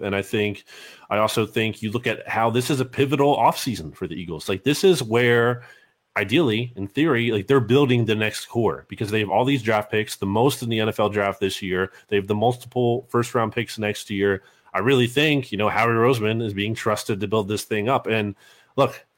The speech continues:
I've been plenty critical of Howie Roseman. To be objective or fair or balanced, whatever you wanna call it, you know, he did a good job at building this team to some extent, you know, in two thousand sixteen and two thousand seventeen and building them up into a Super Bowl contender. So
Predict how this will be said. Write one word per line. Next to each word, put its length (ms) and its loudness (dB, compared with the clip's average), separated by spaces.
I've 220 2
been 220 -4
plenty 220 2
critical 340 2
of 100 0
Howie 160 4
Roseman. 440 0
To 80 -8
be 400 -2
objective 580 0
or 140 0
fair 540 0
or 40 -12
balanced, 520 0
whatever 200 0
you 60 0
wanna 140 -2
call 240 2
it, 180 0
you 60 -2
know, 80 2
he 80 0
did 140 2
a 40 4
good 240 2
job 220 4
at 100 0
building 240 2
this 140 -2
team 240 -2
to 100 -8
some 160 -2
extent, 380 -4
you 60 -4
know, 120 -2
in 100 -2
two 120 -6
thousand 240 -2
sixteen 440 -6
and 80 -4
two 120 -8
thousand 340 -4
seventeen 460 -8
and 80 -6
building 260 0
them 180 0
up 300 0
into 300 -2
a 60 0
Super 220 -6
Bowl 160 2
contender. 480 -2
So 360 0